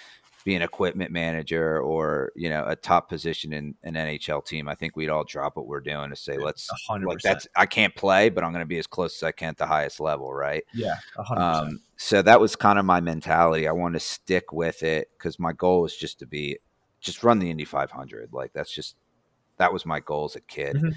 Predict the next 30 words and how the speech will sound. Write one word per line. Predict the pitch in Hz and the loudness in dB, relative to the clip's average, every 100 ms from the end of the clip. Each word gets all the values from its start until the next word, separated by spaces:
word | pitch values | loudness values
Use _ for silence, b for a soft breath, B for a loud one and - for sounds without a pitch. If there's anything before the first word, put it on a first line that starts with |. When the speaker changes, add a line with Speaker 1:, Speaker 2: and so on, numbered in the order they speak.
| - B B B B B B _ | -8 B B B B B B _
Speaker 1:
Couldn't | - 139 117 | 8 8 10
get | 101 98 | 8 10
it, | 95 | 8
so | - 95 92 92 - | 6 6 6 6 4
I | |
started | 90 - 101 95 90 78 | 0 2 4 6 4 4
getting | 98 92 87 | 4 4 0
into | 85 85 87 87 87 | -2 -4 -2 0 0
what | - 90 98 | 0 4 6
other | 98 90 | 6 4
positions | - 82 80 80 82 - | 0 -2 -2 -4 -6 -8
can | 80 | -6
I | 71 69 | -6 -6
do. | 73 76 67 | -4 -4 -4
So | - 71 65 | -6 -6 -4
I | |
started | - - 87 78 | -4 0 2 0
spotting, | - - 80 78 78 78 | -6 2 4 4 2 -4
which | 82 76 - | -8 -10 -8
is | 71 67 - B B B B B | -8 -8 -12 B B B B B
pretty | - 87 80 | -4 -2 -2
cool, | - 82 80 | -4 -2 -2
and | 78 | -2
then | 71 | -4
I | 73 | -6
started | - 82 76 | -4 -2 -2
getting | 78 71 | -2 -4
involved | 71 71 76 73 | -6 -2 -2 -2
with, | 69 65 | -4 -6
like, | 73 | -8